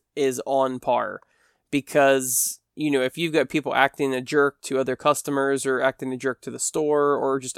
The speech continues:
acting a jerk to other players, you're gonna have to at some point step in and kinda discipline. I mean, you know, say, "Hey, dude, we don't act that way," or whatever. Um, another thing I've ran into a couple times before, and one of my personal pet peeves, is that people will play their freaking cell phone music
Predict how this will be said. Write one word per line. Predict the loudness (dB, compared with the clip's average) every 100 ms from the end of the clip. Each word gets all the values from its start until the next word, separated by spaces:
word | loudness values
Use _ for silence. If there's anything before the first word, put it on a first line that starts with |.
| -2
acting | -4 -2 -4
a |
jerk | -2 -4 -2
to | -4
other | -4
players, | -2 2 4 6 4 0 -6 _ _ _ _
you're | 4
gonna | 4 6
have | 4 2
to | 0
at | 0
some | 0 0
point | -2 -2
step | 2 2 2
in |
and | -4
kinda | -2 -2 -2
discipline. | -4 -10 -8 -10 -10 -18 _ -10
I | -4
mean, | -2 -2 -6 -8
you | -4 -2
know, | 0
say, | -2
"Hey, | 0 0
dude, | 0 -2
we | -2
don't | -2
act | -2 -2
that | -2 -2
way," | -2
or | -2
whatever. | -4 0 0 -2 -10 _ _ _ 0
Um, | 4 4 2
another | 2 2
thing | 2 4
I've | 4
ran | 6 4
into | 2 0
a |
couple | -2 -4 0
times | 0 0
before, | -6 -4 0 2
and | 0 0
one | 2
of |
my | 0
personal | 2 2 2 2 0 0
pet | -2 -4
peeves, | -4 -4 -6 -10 _ _ _
is | 4 4 4
that | 4 6 6 4 -2 _ _ _ _ _ -6
people | -2 2 6 6 6
will | 2
play | 0 2 4 4
their | 4 2
freaking | -2 -2 -2 0 0 0
cell | 4 4 4
phone | 2 0 2
music | 0 0 -2 -4 _